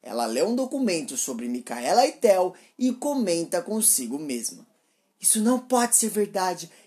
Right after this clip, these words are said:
Eu não posso acreditar em uma coisa dessas. Não é possível.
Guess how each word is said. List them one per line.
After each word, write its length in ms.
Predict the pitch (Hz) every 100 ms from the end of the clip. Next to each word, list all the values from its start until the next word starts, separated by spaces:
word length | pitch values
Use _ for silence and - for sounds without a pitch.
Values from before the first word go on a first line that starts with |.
| -
Eu 80 | 233
não 140 | 285
posso 400 | 285 269 269 -
acreditar 440 | 254 247 233 240 240
em 40 |
uma 100 | 240
coisa 300 | 226 226 214
dessas. 440 | 180 190 185 175
Não 360 | 196 233 302 277
é 80 | 277
possível. 680 | 277 240 - 220 165 147